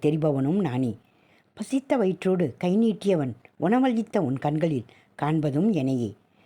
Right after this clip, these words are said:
தருபவனும் நானே, பெறுபவனும் நானே. நான் எங்கும் எதிலும் இருக்கிறேன். என் தரிசனம் பெற கண் தேவையில்லை, மனதுதான் வேண்டும்." "அப்போ உன்னை பார்க்க மலை ஏற வேண்டாம் என்-, அப்படின்றியா?"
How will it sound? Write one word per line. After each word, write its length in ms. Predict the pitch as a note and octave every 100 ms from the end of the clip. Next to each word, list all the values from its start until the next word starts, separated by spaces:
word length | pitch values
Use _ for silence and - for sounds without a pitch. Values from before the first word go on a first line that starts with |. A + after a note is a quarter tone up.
| _ _ -
தருபவனும் 580 | D3+ D#3+ E3 D#3 E3+
நானே, 360 | F#3 D3 D3 C#3 C#3 _ _ _
பெறுபவனும் 600 | D3+ D3+ C#3 C#3 B2+ E3+
நானே. 300 | D#3 A2+ A2 G2 _ _ _ - -
நான் 240 | D3+ D3+ C3+
எங்கும் 440 | C3 D3 D3+ D3 D#3 _ -
எதிலும் 460 | D3+ D#3 F#3+ A#3+
இருக்கிறேன். 500 | G3+ C3 C3 A#2 F#2+ - _ _ _ -
என் 220 | F3+ C4
தரிசனம் 460 | D3+ D3 F3+ A#3 E3
பெற 140 | C#3 C#3 - -
கண் 220 | G3 C#4
தேவையில்லை, 520 | D#4 F3+ C#3 B2 A2 G2 - _ _ _
மனதுதான் 560 | A#2 C#3+ C#3+ C#3 C#3 G3
வேண்டும்." 360 | F3+ A#2+ G#2+ - _ _ _ _ _ _ _ _ -
"அப்போ 280 | E3+ F3 D#3+ C#3 A#2+ -
உன்னை 240 | E3 F3
பார்க்க 380 | E3 E3 A3 A#3
மலை 260 | D#3+ D3+ A3
ஏற 140 | G3+ D#3+
வேண்டாம் 360 | C#3+ C3+ C3 B2+
என்-, 180 | A#2+ -
அப்படின்றியா?" 640 | B2+ C#3 C#3 A#2+ A#2